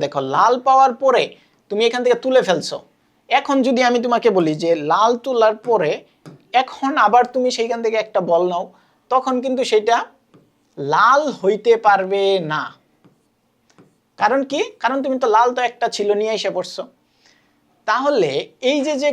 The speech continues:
ঘটনাটা, এটাকে বলা হয়ে থাকে, এটাকে তুমি বিচ্ছিন্ন ঘটনা বলতে পারবা না। কারণ কি? প্রথম বলটা নেওয়ার বল, দ্বিতীয় বলটা যখন তোমাকে নিতে বলছি, তখন কিন্তু ইফেক্ট পড়তেছে, কারণ সেখান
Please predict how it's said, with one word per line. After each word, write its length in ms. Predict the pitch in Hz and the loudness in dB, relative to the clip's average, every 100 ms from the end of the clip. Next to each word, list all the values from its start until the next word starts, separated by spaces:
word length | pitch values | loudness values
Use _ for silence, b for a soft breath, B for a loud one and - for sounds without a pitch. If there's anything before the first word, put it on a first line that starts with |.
| 214 | -2
ঘটনাটা, 480 | 165 180 160 - 226 - 185 | -2 -2 -4 -2 -2 -2 -4
এটাকে 280 | 185 254 247 226 | -2 -4 -2 -2
বলা 180 | 226 220 | 0 -2
হয়ে 140 | 208 208 | -4 -6
থাকে, 240 | 220 220 240 453 - _ _ _ _ _ _ _ _ | -6 -4 -4 -4 -10 _ _ _ _ _ _ _ _
এটাকে 260 | 185 226 233 | -2 0 0
তুমি 140 | 240 247 190 | 0 -2 -4
বিচ্ছিন্ন 300 | 226 - 226 214 | -6 -4 -2 -2
ঘটনা 220 | 220 220 214 | -2 -2 -4
বলতে 160 | 254 277 | -4 -2
পারবা 200 | 226 170 143 | -4 -4 -10
না। 60 | - | -8
কারণ 180 | 214 254 269 | -6 -6 -6
কি? 80 | 190 - b b - | -10 -12 b b -2
প্রথম 300 | 254 254 269 247 | -2 -2 -4 0
বলটা 240 | 240 233 262 240 | 2 2 0 -2
নেওয়ার 260 | 240 247 247 254 - - 180 | -2 -2 -2 -8 -16 -12 -4
বল, 180 | 160 240 392 b b 156 | -2 -2 -6 b b -8
দ্বিতীয় 300 | 190 214 269 233 | -8 0 0 2
বলটা 200 | 226 254 254 | 2 0 -2
যখন 180 | 254 269 277 | -4 -6 -8
তোমাকে 240 | 254 233 233 | -6 -4 -4
নিতে 160 | 233 233 | -2 -2
বলছি, 200 | 214 185 254 | -4 -4 -6
তখন 180 | 202 226 220 | -6 -6 -8
কিন্তু 200 | 240 240 311 269 | -8 -6 -6 -4
ইফেক্ট 260 | 247 233 - 247 | -4 -4 -4 -6
পড়তেছে, 420 | 240 - 214 165 160 | -4 -4 -6 -6 -6
কারণ 180 | 180 330 - | -6 -6 -6
সেখান 200 | 190 | -6